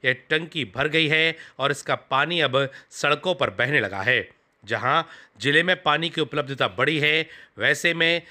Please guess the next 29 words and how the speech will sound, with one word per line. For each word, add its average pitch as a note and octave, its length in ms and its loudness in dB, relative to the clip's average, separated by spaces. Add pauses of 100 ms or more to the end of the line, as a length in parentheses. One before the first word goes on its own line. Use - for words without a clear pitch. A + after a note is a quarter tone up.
(160)
जब B2+ 180 -4
गर्मी D3 280 0
में E3+ 260 0
पानी D3+ 300 0
की D3+ 80 -4
उपलब्धता C3+ 440 -2
की C#3+ 360 -4 (260)
ज़्यादा C#3 380 2
आवश्यकता C#3 680 0
है, D#3+ 260 2
तो - 360 -10
इस D3 140 -4
हालात D#3 380 2
में D#3 260 0 (240)
ओवरफ्लो D#3+ 520 -2
की D3+ 160 -6
वजह C3+ 220 2
से D3+ 340 0 (300)
पानी E3 300 2
का C#3 160 -2
बह C3 220 -2
जाना C#3 460 2 (260)
निश्चित D3 380 -2
ही B2+ 100 -4
बड़ा C3 300 2
सवाल B2 460 0 (260)
खड़ा D3 260 0
करता G2+ 300 -6
है। G#2 340 0